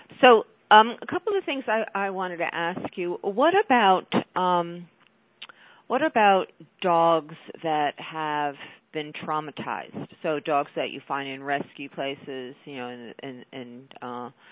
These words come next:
Speaker 2: uh, w-, w-, you know, whatever, whatever rescue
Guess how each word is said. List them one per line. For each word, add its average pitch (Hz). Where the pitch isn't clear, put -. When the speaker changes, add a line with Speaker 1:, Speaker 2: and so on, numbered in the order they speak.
Speaker 2:
uh, 120
w-, 127
w-, 135
you 147
know, 90
whatever, 147
whatever 156
rescue 139